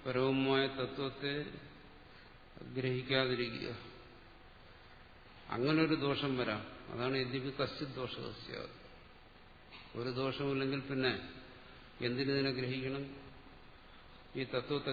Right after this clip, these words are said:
ഗ്രഹിക്കുന്നതുകൊണ്ട് പിന്നെ എന്താ മേന്മ എന്ന് ചോദിച്ചു. അതുകൊണ്ട് പറയുന്നു, അല്പമാത്രമായ ഈ സത്യത്തെ ഗ്രഹിക്കാൻ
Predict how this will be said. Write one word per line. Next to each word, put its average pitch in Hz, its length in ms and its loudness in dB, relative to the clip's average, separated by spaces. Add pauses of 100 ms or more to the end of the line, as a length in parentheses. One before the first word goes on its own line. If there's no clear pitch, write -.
ഗ്രഹിക്കുന്നതുകൊണ്ട് 135 540 4
പിന്നെ 135 180 4
എന്താ 131 220 2 (100)
മേന്മ 131 340 8 (280)
എന്ന് 127 220 0
ചോദിച്ചു. 104 300 -4 (640)
അതുകൊണ്ട് 123 340 -4
പറയുന്നു, 135 380 0 (1600)
അല്പമാത്രമായ 139 960 6 (360)
ഈ 117 60 -4 (140)
സത്യത്തെ 139 460 -4 (100)
ഗ്രഹിക്കാൻ 139 440 2